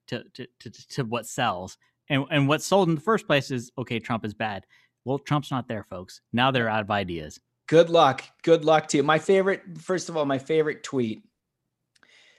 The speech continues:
Speaker 2: So somebody f-, tweeted out, they were doing the whole, like, Nazi Kessler, you know, his family history and all that stuff. And I don't know what's true or not. I haven't researched it independently myself.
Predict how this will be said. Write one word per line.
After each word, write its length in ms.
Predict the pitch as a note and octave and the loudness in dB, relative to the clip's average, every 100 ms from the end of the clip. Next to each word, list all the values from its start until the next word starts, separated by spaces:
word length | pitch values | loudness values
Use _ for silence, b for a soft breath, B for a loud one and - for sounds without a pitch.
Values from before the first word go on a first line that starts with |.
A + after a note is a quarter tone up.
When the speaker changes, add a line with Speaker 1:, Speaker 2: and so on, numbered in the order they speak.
| b | b
Speaker 2:
So 180 | - D#3 | -4 -4
somebody 500 | - G#3 G#3 G3+ F3+ | 0 2 4 2 2
f-, 160 | C#3 - | -6 -10
tweeted 400 | - D#3+ D3+ C#3+ | -4 0 0 0
out, 460 | B2 A#2 A#2 A2 - _ - | -2 0 -2 -4 -8 _ -4
they 140 | C#3 | -2
were 80 | C3+ | -2
doing 240 | C3 C3 | 0 -2
the 80 | B2 | -2
whole, 240 | B2+ B2 | -2 -2
like, 260 | A#2 G#2+ A2 | -4 -6 -8
Nazi 460 | A2 A2 A2 A#2+ A2 | -8 -6 -6 -6 -6
Kessler, 920 | - G#2 - - A2 G#2+ G#2+ G#2+ G#2 _ | -8 -8 -6 -6 -4 -4 -6 -8 -12 _
you 140 | B2+ A2+ | -8 -4
know, 100 | G#2+ | -4
his 140 | G#2+ | -6
family 460 | - A2 G#2+ A2 G#2+ | -8 -8 -6 -6 -6
history 600 | A2+ G#2+ - A#2 A2 A2 | -8 -10 -8 -6 -6 -6
and 160 | G#2+ | -8
all 140 | G#2+ G#2+ | -8 -8
that 180 | G#2+ | -8
stuff. 260 | - A2+ G#2+ | -8 -8 -4
And 80 | C3+ | 0
I 60 | C#3 | 0
don't 120 | A#2+ | 0
know 80 | G#2+ | -4
what's 160 | G#2 | -8
true 160 | - A2 | -8 -8
or 40 | |
not. 140 | G#2 G#2+ | -6 -8
I 80 | |
haven't 240 | G#2+ G#2+ A2 | -10 -10 -10
researched 460 | A#2+ A2 - A2 - | -8 -6 -8 -10 -10
it 100 | A2 | -10
independently 560 | G#2+ G#2+ A2 G#2+ A2 G#2+ | -10 -10 -10 -10 -10 -12
myself. 460 | G#2+ - G#2+ G#2+ | -10 -8 -8 -10